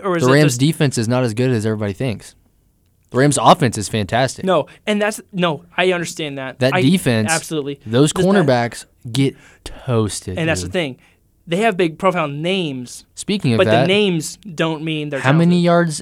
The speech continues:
Speaker 2: and touchdowns did Michael Thomas have this week?
Speaker 1: Let me give you a real breakdown. Twelve receptions, two hundred eleven yards. I'm gonna say it again. Two hundred eleven yards and a touchdown. Dude
Speaker 2: Against who?
Speaker 1: went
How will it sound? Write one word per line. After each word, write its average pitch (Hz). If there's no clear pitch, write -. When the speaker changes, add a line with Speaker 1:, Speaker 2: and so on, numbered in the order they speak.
Speaker 2:
and 156
touchdowns 170
did 156
Michael 160
Thomas 160
have 165
this 156
week? 170
Speaker 1:
Let 285
me 247
give 190
you 160
a 147
real 127
breakdown. 123
Twelve 180
receptions, 185
two 208
hundred 160
eleven 156
yards. 131
I'm 185
gonna 202
say 196
it 170
again. 156
Two 226
hundred 151
eleven 156
yards 135
and 240
a 233
touchdown. 190
Dude 208
Speaker 2:
Against 131
who? 147
Speaker 1:
went 190